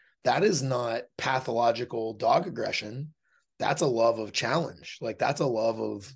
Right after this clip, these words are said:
fight as a game, you know? And I understand that 'cause I have the exact same thing. I'm super social. I'm a wicked nice guy. But p-, p-, it, do you know what I mean?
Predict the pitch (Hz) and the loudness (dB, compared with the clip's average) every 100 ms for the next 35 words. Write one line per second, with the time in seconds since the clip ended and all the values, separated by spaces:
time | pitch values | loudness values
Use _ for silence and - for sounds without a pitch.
0 | - - - 127 120 - _ - 117 107 | -18 -4 2 2 2 -6 _ -2 -2 -2
1 | 104 117 175 120 90 _ - 117 113 117 | -4 -4 -4 -8 -20 _ -10 -6 -4 -2
2 | 170 - - - - _ 120 131 175 143 | -4 -6 -20 -20 -20 _ 0 4 4 4
3 | - 156 180 117 - 120 123 135 120 113 | 2 2 2 0 -2 0 2 2 0 -4
4 | 117 117 - 117 151 123 151 151 170 156 | -2 -2 -2 -6 -6 -4 -2 0 0 0
5 | - 170 151 117 127 131 139 139 120 117 | 0 0 0 -2 -2 0 -2 -4 -6 -6
6 | 107 139 170 - _ - - _ _ - | -4 -6 -6 -10 _ -20 -20 _ _ -2
7 | 147 - _ - - - - - - - | -2 -2 _ -14 -12 -12 -10 -10 -12 -18
8 | - 117 - - 139 156 139 135 262 | -18 -18 -16 -6 0 2 2 0 -4